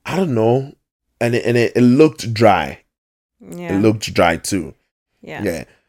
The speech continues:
Speaker 1: But, pff, either way,
Speaker 2: Mm-mm.
Speaker 1: at least he made it there.
Speaker 2: <laughs> He
Speaker 1: right?
Speaker 2: made it there, yeah.
Speaker 1: Sometimes we just need to try and, and, you know, try to go up there.
Speaker 2: Mm-hmm.
Speaker 1: That, that makes me even think of the P Valley.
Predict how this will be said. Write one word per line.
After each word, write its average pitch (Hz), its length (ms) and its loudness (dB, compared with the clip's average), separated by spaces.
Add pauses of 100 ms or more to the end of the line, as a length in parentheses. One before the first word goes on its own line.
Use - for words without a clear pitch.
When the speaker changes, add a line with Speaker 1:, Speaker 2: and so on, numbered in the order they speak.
(100)
Speaker 1:
But, 131 440 0 (360)
pff, - 240 -16 (320)
either 120 260 2
way, 80 320 -2
Speaker 2:
Mm-mm. - 300 -2
Speaker 1:
at 101 100 4
least 120 340 2
he 127 100 2
made 123 280 4
it 98 140 -2
there. 80 280 -8
Speaker 2:
<laughs> - 60 -20 (180)
He 208 80 -12
Speaker 1:
right? - 80 -8
Speaker 2:
made - 240 0
it 226 120 -4
there, 220 220 2
yeah. - 140 2
Speaker 1:
Sometimes 104 260 2
we 104 100 0
just 107 220 0
need 107 180 0
to 92 80 0
try 98 340 2
and, 87 120 0
and, 78 280 -6
you 95 40 -4
know, 82 280 -4
try 101 180 2
to 92 80 0
go 90 220 0
up 80 160 -2
there. 82 160 -8 (120)
Speaker 2:
Mm-hmm. 214 280 -16
Speaker 1:
That, 123 360 2 (140)
that 135 240 4
makes 127 240 2
me 120 140 2
even 113 180 0
think 104 260 -4
of 92 220 -4
the 92 80 -4
P - 320 0
Valley. 82 420 -2